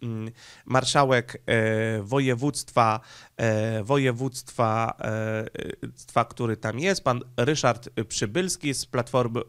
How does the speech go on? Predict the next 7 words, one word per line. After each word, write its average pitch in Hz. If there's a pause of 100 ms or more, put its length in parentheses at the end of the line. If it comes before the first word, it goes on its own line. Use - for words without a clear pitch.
(120)
Cezary 139
Przybylski 139
z -
Platformy 123
Obywatelskiej, 120 (500)
e, 113 (1080)
przy, 117